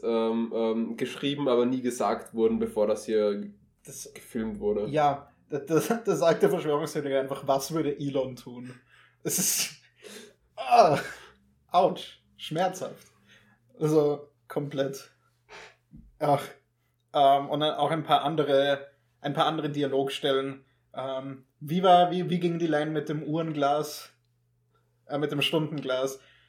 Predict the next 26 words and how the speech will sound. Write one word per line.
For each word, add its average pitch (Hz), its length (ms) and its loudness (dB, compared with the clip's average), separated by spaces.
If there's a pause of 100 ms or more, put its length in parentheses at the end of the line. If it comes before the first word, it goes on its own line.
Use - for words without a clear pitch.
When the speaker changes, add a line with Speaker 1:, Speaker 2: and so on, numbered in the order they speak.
(140)
Speaker 2:
Irgendwie, 135 480 -2
Speaker 1:
Oh, 175 260 10
ja, 156 180 8
Speaker 2:
der 160 120 12
Speaker 1:
ja, 165 40 10
Speaker 2:
Zeit 156 300 6
Speaker 1:
ja. 147 140 10
Speaker 2:
im, 151 280 0 (360)
die 175 120 -2
Zeit 147 240 4
im 147 100 0
Stundenglas 143 760 0
läuft 139 300 4
für 160 120 0
uns 147 160 -2
alle 135 220 2
gleich 139 420 0
oder 156 180 4
so. 156 280 0 (320)
Speaker 1:
Ja, 170 460 8
das 170 240 2
war 156 120 6
irgendwie 156 680 -4 (500)
ein 151 200 -8
komplett 175 460 4
komischer 170 500 0